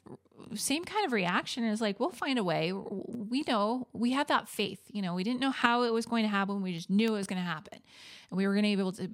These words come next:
we were gonna be able to pay it. And so, um, so we, one day we were at this conference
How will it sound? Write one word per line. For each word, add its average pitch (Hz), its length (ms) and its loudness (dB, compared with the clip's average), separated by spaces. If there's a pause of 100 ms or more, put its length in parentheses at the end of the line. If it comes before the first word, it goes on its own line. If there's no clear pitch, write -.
(120)
we 190 80 0
were 185 120 2
gonna 185 140 0
be 175 200 0
able 170 160 -2
to 180 100 -4
pay 160 200 0
it. - 240 -10 (440)
And 214 180 2
so, 220 640 4
um, 180 500 -2 (1300)
so 214 680 2
we, 196 520 0
one 254 480 0
day 214 440 2
we 214 220 0
were 190 180 2
at 185 160 2
this - 140 -4
conference 226 720 -2